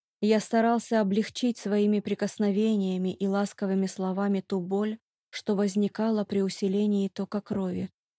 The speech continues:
ощущая при этом, как душу переполняет самое настоящее счастье от понимания того,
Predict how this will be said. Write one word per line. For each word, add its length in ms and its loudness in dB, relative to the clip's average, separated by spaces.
ощущая 680 2
при 200 2
этом, 340 2
как 260 0
душу 320 0
переполняет 720 0
самое 400 2
настоящее 720 -2
счастье 720 -2
от 220 -2
понимания 640 2
того, 400 -2